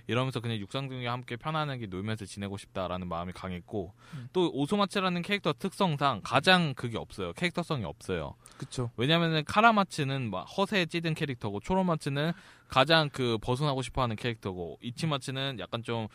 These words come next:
Speaker 1: 외톨이 캐릭터
Speaker 2: 음.
Speaker 1: 또 뭐 주시마츠는 또라이
Speaker 2: 음.
Speaker 1: 그리고 막내 토도마츠는 좀 약간 그나마 좀 니트에서 벗어나는 가까운 캐릭터라고 할 수 있는데 오소마츠는 이 다섯 명과 함께 있어야 가장 빛이 나는 캐릭터라고 볼 수 있죠. 왜냐면
Speaker 2: 음.
Speaker 1: 특성이 없기 때문에.
Speaker 2: 그쵸, 그쵸.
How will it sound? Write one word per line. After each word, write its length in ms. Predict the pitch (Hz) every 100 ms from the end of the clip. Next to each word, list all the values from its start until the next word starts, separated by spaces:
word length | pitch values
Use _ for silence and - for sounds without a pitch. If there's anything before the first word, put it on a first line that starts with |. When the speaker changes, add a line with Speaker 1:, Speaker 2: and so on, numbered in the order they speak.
| -
Speaker 1:
외톨이 400 | 113 120 156 143
캐릭터 580 | 127 127 107 - 90 76 110
Speaker 2:
음. 200 | 123 113 -
Speaker 1:
또 680 | 156 151 143 123 80 69 - _ 104
뭐 380 | 104 104 101
주시마츠는 480 | 104 135 151 143 127
또라이 540 | 151 165 160 120 95 87 -
Speaker 2:
음. 140 | 117 113
Speaker 1:
그리고 300 | 117 113 104
막내 360 | 107 120 135
토도마츠는 640 | 123 175 180 160 - 127 113
좀 260 | 127 113 98 - -
약간 260 | 110 113 147
그나마 480 | - 156 185 185 170
좀 320 | 160 160 127
니트에서 320 | 107 113 135
벗어나는 560 | 120 113 127 123 117 110
가까운 380 | - 101 113 110
캐릭터라고 480 | 127 123 117 101
할 80 | 110 123
수 80 |
있는데 440 | 101 85 90 98 85 - -
오소마츠는 760 | 127 147 214 208 - 185 214 240 - -
이 140 | - 165
다섯 300 | - 131 190
명과 360 | 202 190 180
함께 380 | 175 226 240 -
있어야 520 | 180 107 - 147 151
가장 340 | 147 117 131 160
빛이 320 | 123 117 147
나는 200 | 131 113
캐릭터라고 520 | 107 120 - 92 87
볼 160 | 85 95
수 120 | -
있죠. 200 | 82 -
왜냐면 320 | 92 147 135 120
Speaker 2:
음. 20 |
Speaker 1:
특성이 320 | 117 151 160
없기 240 | 95 -
때문에. 380 | 113 101 87 82
Speaker 2:
그쵸, 180 | 80 120
그쵸. 320 | 110 - 107